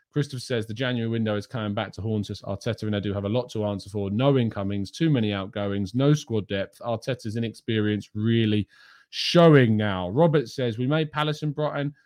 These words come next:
look like they were battling for fourth." Uh, Maya says,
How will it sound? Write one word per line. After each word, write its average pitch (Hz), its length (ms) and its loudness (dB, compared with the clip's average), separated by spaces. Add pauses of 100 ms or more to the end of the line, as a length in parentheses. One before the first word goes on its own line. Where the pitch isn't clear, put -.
(220)
look 151 420 -2
like 123 260 -2
they 127 140 -2
were 127 140 0 (100)
battling 117 560 -4 (140)
for 110 120 -8
fourth." 160 720 -2 (400)
Uh, 117 200 -4
Maya 147 360 0
says, 131 240 -6